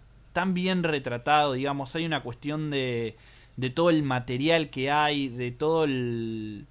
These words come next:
de, de, de, de jugar con él, con su fanatismo por la animación, por los cómics. Él dibujaba, era un artista que dibujaba, toca-, eh, cantaba y un montón de cosas, y, la, y me parece que el, que el documental logra,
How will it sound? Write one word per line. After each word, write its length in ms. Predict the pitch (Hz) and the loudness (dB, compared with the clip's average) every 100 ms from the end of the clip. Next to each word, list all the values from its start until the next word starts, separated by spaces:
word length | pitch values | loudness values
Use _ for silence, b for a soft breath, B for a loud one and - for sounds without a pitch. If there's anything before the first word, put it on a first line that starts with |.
| b b b - - | b b b -20 -12
de, 260 | 123 123 117 | -6 -4 -2
de, 200 | 123 117 | -4 -4
de, 160 | 127 120 | -6 -4
de 100 | 120 | -6
jugar 320 | 127 139 147 | -2 -2 -2
con 180 | 147 143 | -2 -4
él, 100 | 147 | -4
con 140 | 147 | -4
su 120 | 127 123 | -6 -6
fanatismo 560 | 120 120 139 143 131 | -6 -6 -6 -4 -4
por 160 | 127 120 | -4 -2
la 100 | 120 | -2
animación, 640 | 123 120 - 156 147 127 | -2 -4 -4 -2 -2 -2
por 160 | 127 123 | -4 -4
los 120 | 123 | -6
cómics. 420 | - 147 135 127 - | -4 -4 -4 -8 -4
Él 120 | 135 | 0
dibujaba, 640 | 135 127 - 156 151 131 | 0 -2 0 6 6 6
era 100 | 139 143 | 4 2
un 60 | |
artista 720 | 127 123 139 135 135 123 117 110 | 0 0 -4 0 2 2 0 -4
que 80 | 117 | -4
dibujaba, 600 | 120 117 147 135 123 120 | -4 -2 2 4 4 0
toca-, 380 | 117 127 135 123 | -2 4 4 4
eh, 340 | 120 117 110 110 | 0 -2 -4 -4
cantaba 560 | 117 113 139 131 120 117 | -6 2 4 6 4 2
y 40 | |
un 60 | 135 | -2
montón 180 | 139 139 | -2 -2
de 60 | 139 | -2
cosas, 420 | 147 156 151 - B B B - | -2 -2 -4 -8 B B B -8
y, 220 | 135 127 123 | -2 0 4
la, 200 | 123 - | 4 2
y 160 | 127 127 | -2 -4
me 140 | 127 | 0
parece 420 | 127 131 147 156 | 2 2 2 0
que 100 | 135 | 0
el, 260 | 120 113 113 | 0 0 -2
que 60 | 123 | -2
el 60 | 123 | -2
documental 520 | 123 123 123 143 151 | 0 -2 2 4 6
logra, 340 | 156 156 147 | 6 4 2